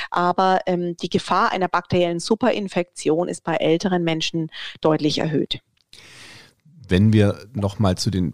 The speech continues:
Speaker 2: bakteriellen klassischen <laughs> Infektionen zurückkommen, ist ja auch immer der Harnwegsinfekt, ähm,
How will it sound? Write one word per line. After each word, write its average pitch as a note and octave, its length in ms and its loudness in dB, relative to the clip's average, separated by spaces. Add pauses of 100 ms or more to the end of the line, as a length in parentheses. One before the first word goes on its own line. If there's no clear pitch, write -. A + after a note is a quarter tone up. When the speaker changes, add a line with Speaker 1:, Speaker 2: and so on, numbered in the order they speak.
Speaker 2:
bakteriellen F#2+ 800 0
klassischen A#2 580 2
<laughs> G#2+ 140 4
Infektionen A#2 540 0
zurückkommen, B2+ 480 -2
ist - 160 -2
ja - 100 -4
auch G#2 140 -4
immer G#2+ 180 2
der F2 300 -4
Harnwegsinfekt, C3+ 1080 -2
ähm, A2+ 400 2